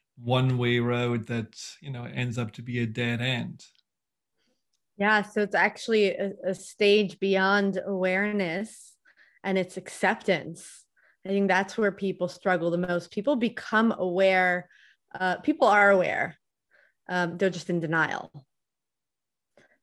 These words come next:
Speaker 2: of whatever it is. They
Speaker 1: Right.
Speaker 2: don't want it to be there. They wanna fix it. They wanna medicate it. They wanna numb it.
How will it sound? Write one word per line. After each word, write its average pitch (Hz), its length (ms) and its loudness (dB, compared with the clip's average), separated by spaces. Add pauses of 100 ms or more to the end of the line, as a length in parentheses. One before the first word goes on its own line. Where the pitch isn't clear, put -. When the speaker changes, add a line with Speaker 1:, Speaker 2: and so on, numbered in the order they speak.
(160)
Speaker 2:
of 156 80 -10
whatever 156 460 -4
it 151 40 -6
is. - 360 -8
They 127 100 -4
Speaker 1:
Right. 120 120 2
Speaker 2:
don't 160 180 -2
want 175 240 0
it 170 80 -4 (140)
to 160 40 -12
be 180 200 0
there. 175 420 4
They 175 100 0
wanna 165 160 -2
fix - 560 -2
it. 208 400 4
They 196 100 2
wanna 190 240 0
medicate 180 600 0
it. 175 240 2
They 180 100 -4
wanna 180 300 -2
numb 175 360 0
it. 170 380 -2